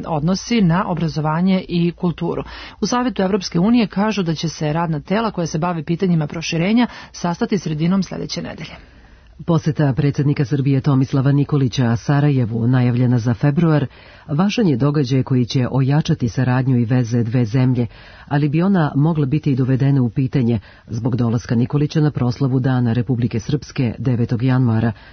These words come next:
Speaker 2: pišu sarajevski mediji. Predsedavajući predstavničkog doma Parlamentarne skupštine B I H Šefik Džaferović ocenio je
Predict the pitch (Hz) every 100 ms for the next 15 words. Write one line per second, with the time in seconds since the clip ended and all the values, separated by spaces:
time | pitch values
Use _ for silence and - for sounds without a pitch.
0 | - - 147 127 - 110 107 123 113 113
1 | 101 - 127 120 107 120 107 - - -
2 | - - 151 185 180 180 170 175 170 -
3 | 165 151 - 147 151 - 147 127 - 123
4 | 123 131 131 123 127 127 131 123 120 127
5 | 110 - - - 127 127 131 131 123 -
6 | 139 110 - 131 - 127 - 123 127 117
7 | 131 - 143 156 113 104 104 - 160 175
8 | 160 147